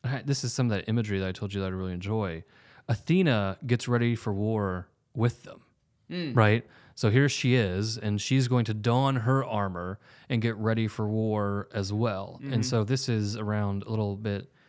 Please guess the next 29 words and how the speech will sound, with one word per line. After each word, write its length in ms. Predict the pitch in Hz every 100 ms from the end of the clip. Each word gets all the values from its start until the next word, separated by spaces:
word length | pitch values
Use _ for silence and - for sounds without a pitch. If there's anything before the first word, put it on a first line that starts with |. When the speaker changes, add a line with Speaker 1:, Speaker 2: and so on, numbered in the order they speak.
| _ _ _
Speaker 1:
above, 560 | 127 110 104 104 98 -
uh, 220 | 113 95
five 300 | 95 113 98
thirty. 520 | - 135 135 98 90 90 _ _ - -
"Down 400 | 113 123 135 139
their 160 | 131 117
ranks, 480 | 110 98 101 -
the 100 | -
fiery-eyed 1200 | 117 - 113 123 135 131 131 - 101 104 117 120 120
Athena 640 | 104 - 139 117 90 - -
bore 260 | 110 110 107
her 220 | 113 - 107
awesome 440 | 113 120 - 113
shield 360 | 107 - 117 98
of 120 | 92
storm, 540 | - 123 98 87 101 - _ _ _ -
ageless, 720 | 127 123 113 107 104 - - _ - 104
deathless, 720 | 117 107 - 104 92 - - - _ _
a 60 | 113
hundred 480 | - 117 110 107 98
golden 380 | 98 92 90 92
tassels, 680 | - - - 104 104 - - _ _
all 220 | - 101 101
of 80 |
them 180 | 101 92
braided 400 | 90 92 95 98
tight." 460 | - - - - - _ _ _ _ _ -
So 160 | - 131
again, 480 | 127 135 117 107